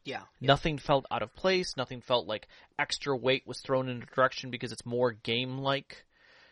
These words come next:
Speaker 2: you know?
Speaker 1: Yeah, and I, and I think that's, that's the other thing, too, is that the book itself is very complete.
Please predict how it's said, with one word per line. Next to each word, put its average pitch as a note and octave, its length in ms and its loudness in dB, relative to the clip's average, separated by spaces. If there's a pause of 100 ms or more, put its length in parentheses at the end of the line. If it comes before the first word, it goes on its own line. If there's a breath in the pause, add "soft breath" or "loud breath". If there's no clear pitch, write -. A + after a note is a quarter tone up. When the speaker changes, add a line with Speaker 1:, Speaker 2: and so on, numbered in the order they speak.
Speaker 2:
you C#3 100 2
know? C3+ 120 6
Speaker 1:
Yeah, A3+ 240 10
and G#3 160 4
I, A3 120 6
and A#3 80 6
I A#3 80 6
think B3+ 180 -6
that's, A#3 160 0
that's G#3 160 -2
the F3 80 4
other D3+ 100 2
thing, D3 160 -4
too, C3 120 -2
is B2+ 80 -6
that C3 160 2
the C#3 80 -4
book E3+ 300 2
itself C#3+ 340 -2
is C3 100 -4
very B2 520 -2
complete. A2+ 680 -12